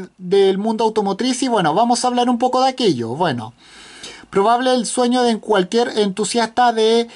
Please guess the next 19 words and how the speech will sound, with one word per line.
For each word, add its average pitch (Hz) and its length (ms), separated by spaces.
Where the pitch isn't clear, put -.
eh, 180 800
los 175 200
automóviles, 208 880
eh, 175 240
se 190 140
encuentre 220 680
en 196 120
un, 214 260
en 190 180
un 208 140
pueblo 226 340
situado 220 640
a 208 80
unos 214 680
doscientos 226 460
kilómetros 233 540
al 214 100
n-, 196 340
norte 226 600